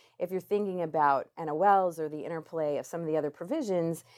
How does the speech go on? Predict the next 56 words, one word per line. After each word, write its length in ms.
they 160
might 320
start 320
to 100
limit, 600
your 80
taxable 420
income 360
can 200
limit 260
how 140
much 240
of 60
that 200
two 140
fifty 300
deduction 460
you 100
get. 340
So 140
if 100
you 100
felt 220
like 160
you 80
were 40
gonna 140
be 120
limited 480
and 120
you 80
chose, 640
um, 380
and, 240
and 260
you 60
made 240
that 220
option 420
to 100
consider 600
that 360
in 240
measuring 380
your 100
rate, 320
then 120
you 120
wouldn't 320
take 220
the 60
full 360
fifty 280
percent 360
deduction. 460
So 220